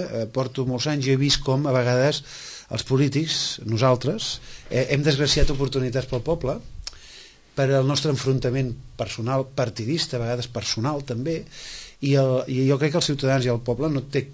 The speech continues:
no es mereix aquesta situació, no? Quan, quan realment les coses amb, amb l'administració i els canvis i transformacions del poble o els models que volem anar, mm,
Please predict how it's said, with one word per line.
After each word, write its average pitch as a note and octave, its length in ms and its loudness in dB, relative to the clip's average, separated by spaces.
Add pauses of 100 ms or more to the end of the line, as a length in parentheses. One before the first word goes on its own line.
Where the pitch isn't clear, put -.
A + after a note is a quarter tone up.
(240)
no C3 80 -2
es C3 160 0
mereix B2 320 0
aquesta G2 260 -8
situació, G#2+ 460 -8
no? F3+ 160 -8
Quan, A#2 160 -2 (420)
quan C3 220 -2
realment D3+ 400 4
les - 100 2
coses D#3 300 0
amb, C3+ 320 0
amb B2+ 160 -2
l'administració B2+ 760 0 (500)
i B2 80 0
els A#2 80 -2
canvis B2 380 0
i - 20 -2
transformacions A#2+ 640 -2
del A#2+ 160 -2
poble C3+ 240 -4
o A#2 80 0
els A2 160 -4
models C3+ 300 0
que B2+ 100 -2
volem A#2+ 300 0
anar, C3 160 0 (1120)
mm, B2+ 260 -2